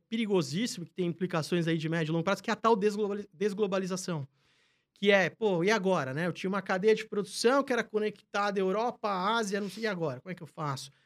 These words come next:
A China na política do covid zero aí, que toda hora vai, lockdown, via,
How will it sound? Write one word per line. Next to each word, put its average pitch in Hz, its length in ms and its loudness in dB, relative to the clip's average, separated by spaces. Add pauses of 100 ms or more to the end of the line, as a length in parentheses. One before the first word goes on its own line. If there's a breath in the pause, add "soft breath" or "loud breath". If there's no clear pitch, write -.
(100)
A - 80 -14
China 330 340 0
na 302 100 2
política 262 520 -2
do 240 80 -6
covid 233 460 -2
zero 233 380 2
aí, 240 320 0
que - 140 -16
toda 240 260 -2
hora 233 220 4
vai, 226 320 4
lockdown, 208 500 2
via, 202 220 0